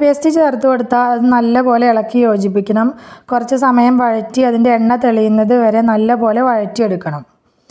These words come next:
ഞാനൊരു പത്ത് പന്ത്രണ്ട് കാഷ്യൂ വെള്ളത്തിൽ കുതിർത്ത് അരച്ച് വെച്ചതാണിത്. അത് ഇതിലേക്ക് ചേർത്ത് കൊടുക്കുക. നന്നായിട്ടൊന്ന് മിക്സ് ചെയ്തെടുക്കുക.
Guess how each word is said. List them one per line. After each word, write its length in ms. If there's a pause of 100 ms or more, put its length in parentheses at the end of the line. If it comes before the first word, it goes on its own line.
(1800)
ഞാനൊരു 280
പത്ത് 260
പന്ത്രണ്ട് 480
കാഷ്യൂ 480
വെള്ളത്തിൽ 420
കുതിർത്ത് 440
അരച്ച് 320
വെച്ചതാണിത്. 600 (580)
അത് 160
ഇതിലേക്ക് 400
ചേർത്ത് 340
കൊടുക്കുക. 340 (1120)
നന്നായിട്ടൊന്ന് 680
മിക്സ് 220
ചെയ്തെടുക്കുക. 440